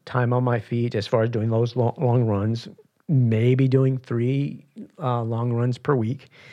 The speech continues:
um, sometimes only one, um, being injured, throwing in the bike training, and then not to mention all the walking that I did in New York. It just leaves me wondering,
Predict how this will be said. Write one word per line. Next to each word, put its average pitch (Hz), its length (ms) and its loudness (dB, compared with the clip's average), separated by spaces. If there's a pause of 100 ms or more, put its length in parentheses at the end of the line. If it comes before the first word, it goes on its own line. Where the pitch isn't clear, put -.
(380)
um, 123 520 0
sometimes 120 460 0
only 123 220 2
one, 110 520 -4 (220)
um, 113 220 -4
being 123 260 -2
injured, 135 560 -2 (320)
throwing 131 300 4
in 131 100 4
the 123 80 4
bike 117 300 2
training, 127 500 2 (560)
and 131 180 2
then 127 440 4
not 127 180 2
to 127 60 -2
mention 127 260 2
all 127 160 0
the 127 80 4
walking 123 440 2
that 113 100 -2
I 110 80 -2
did 113 300 -2
in 123 260 -2
New 113 100 -2
York. 110 560 0
It 135 140 -2
just 135 320 0
leaves 160 320 2
me 175 180 4
wondering, 123 640 0